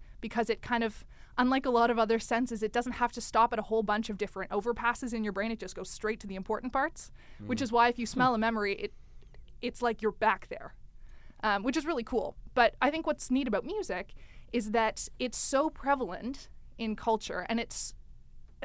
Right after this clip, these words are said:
Speaker 1: there's such a, it plays such an important role in our sense of self. I don't know a lot of people who don't have s-, some feelings about music, and that's not like a lot of other things.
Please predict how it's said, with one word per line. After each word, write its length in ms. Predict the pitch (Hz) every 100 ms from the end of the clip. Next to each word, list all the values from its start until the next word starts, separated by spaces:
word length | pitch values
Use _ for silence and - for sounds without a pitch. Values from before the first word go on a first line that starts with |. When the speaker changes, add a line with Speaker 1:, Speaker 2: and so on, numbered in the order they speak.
| -
Speaker 1:
there's 300 | 233 254 262
such 220 | - 277
a, 240 | 277 247 - -
it 140 | -
plays 180 | 302 294
such 140 | 247
an 60 | 269
important 400 | 240 247 254 220
role 380 | 190 208 214 214
in 120 | 214
our 120 | 202
sense 240 | 180 202 185
of 80 | -
self. 500 | - 190 285 - - - - - -
I 80 | 262
don't 120 | 330
know 140 | 262 220
a 40 | 190
lot 80 | 185
of 80 | 202 -
people 280 | - 214 185
who 120 | 208
don't 260 | 202 202 214
have 160 | 202 185
s-, 200 | - -
some 300 | - 247 220
feelings 420 | - 202 175 175
about 220 | 185 180
music, 500 | 190 180 - - - - - -
and 140 | 220 247
that's 240 | 240 -
not 440 | 240 247 233 - - - -
like 320 | 226 240 240
a 40 |
lot 200 | 202 190
of 80 | - -
other 180 | 165
things. 560 | 175 208 156 - -